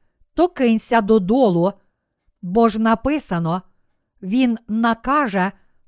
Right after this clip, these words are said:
про тебе своїм анголам, і вони на руках понесуть тебе, щоб об камінь, коли не спіткнув ти своєї ноги». Ісус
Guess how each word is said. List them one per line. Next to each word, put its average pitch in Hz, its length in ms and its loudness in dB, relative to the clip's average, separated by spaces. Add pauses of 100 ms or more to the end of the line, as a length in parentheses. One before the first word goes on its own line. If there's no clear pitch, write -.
про 254 180 2
тебе 196 520 -2 (220)
своїм 226 520 -2 (100)
анголам, 196 640 -2 (540)
і 254 120 -2
вони 277 300 2
на 269 180 2
руках 277 640 0 (240)
понесуть 240 720 -2
тебе, 175 340 -2 (400)
щоб 220 460 -2
об 226 220 2
камінь, 285 560 0 (400)
коли 254 640 2 (120)
не 226 280 0
спіткнув 247 840 -4
ти 190 340 -2 (180)
своєї 247 680 -2
ноги». 254 480 -2 (960)
Ісус 262 600 -2